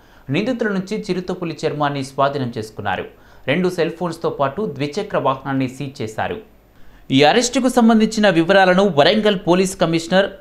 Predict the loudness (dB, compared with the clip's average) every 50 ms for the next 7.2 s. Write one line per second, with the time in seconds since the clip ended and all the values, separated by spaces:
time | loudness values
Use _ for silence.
0 | -20 -20 -16 -6 2 2 4 4 4 4 2 2 2 4 2 4 4 6 4 4
1 | 4 4 4 4 4 2 0 2 2 2 2 0 -2 -2 0 2 2 2 2 -2
2 | -6 -12 -20 -20 -20 -20 -20 -16 -12 0 2 2 2 4 4 4 4 4 4 4
3 | 2 2 2 0 2 4 6 6 4 4 2 2 2 4 4 4 2 2 2 2
4 | 2 2 2 2 2 4 4 4 4 4 2 0 0 -4 -8 -8 -6 -4 0 2
5 | 4 4 4 2 0 -4 -6 -2 0 0 2 2 0 0 0 2 2 2 2 0
6 | -4 -12 -14 -8 0 2 4 6 6 4 4 4 4 6 4 4 2 -2 -6 -4
7 | 0 0 0 0